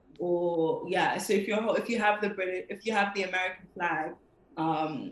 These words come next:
you know, you can't, if, and you're hanging it, it has to be, it has to be clean. It has to, I think it has to be, you know, held high, like, it can't just be slumped somewhere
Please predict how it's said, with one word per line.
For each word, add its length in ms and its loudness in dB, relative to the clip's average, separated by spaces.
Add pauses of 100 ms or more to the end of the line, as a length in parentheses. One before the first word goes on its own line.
(140)
you 100 -6
know, 80 -4
you 220 -6
can't, 260 -2
if, 120 -2
and 100 -4
you're 100 -2
hanging 360 -2
it, 140 -2
it 80 -2
has 280 0
to 80 -8
be, 220 -8 (120)
it 120 -6
has 200 0
to 80 -10
be 100 -8
clean. 640 -2 (380)
It 80 -6
has 260 4
to, 100 -2
I 40 2
think 180 0
it 100 2
has 280 2
to 80 -4
be, 480 -8 (240)
you 100 0
know, 140 2
held 360 2
high, 360 6
like, 180 0
it 100 -10
can't 200 -4
just 260 -4
be 160 -4
slumped 560 -4
somewhere 840 0